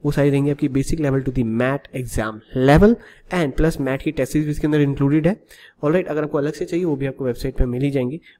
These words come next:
from next month, ठीक है? And मोबाइल ऐप हमारी also available है। अगर आप कुछ भी पूछना है इस कोर्स के बारे में, तो आप वेबसाइट पे जो नंबर दिख रहा है आपको अभी,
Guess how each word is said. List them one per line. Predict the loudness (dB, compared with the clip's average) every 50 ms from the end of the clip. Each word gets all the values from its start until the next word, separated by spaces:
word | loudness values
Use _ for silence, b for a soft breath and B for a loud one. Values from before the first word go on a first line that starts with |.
| _ -2
from | -2 -2 -2 -4
next | -6 -8 -8 -6 -4 -2 -2
month, | -2 -2 -4 -6 b b b b -4
ठीक | -2 -2 -2
है? | -2 -4
And | -4 -4 -4 -2
मोबाइल | -2 -2 0 0 2 2 2 0
ऐप | -2 -2
हमारी | -4 -4 -4 -4 -4
also | -4 -4 -4 -4 -2 -2 0
available | 0 0 0 0 -2
है। | -4 -4
अगर | -4 -6
आप | -8 -8 -6 -6
कुछ | -6 -4 -4
भी | -4 -4
पूछना | -2 -2 -2 -2 -4
है |
इस | -4 -4
कोर्स | -4 -2 -2 -2 -2
के | -4 -4
बारे | -4 -2 -4 -4
में, | -4 -6 -6
तो | -8 -8
आप | -6 -6
वेबसाइट | -8 -8 -8 -8 -8 -8 -8 -6 -4
पे | -2 0 0 0 0 -2 -4
जो | -6 -6 -6
नंबर | -4 -4 -2 -2
दिख | -4 -4 -4 -2
रहा | -2 -4
है | -2
आपको | -2 -2
अभी, | -2 -2 -2 -4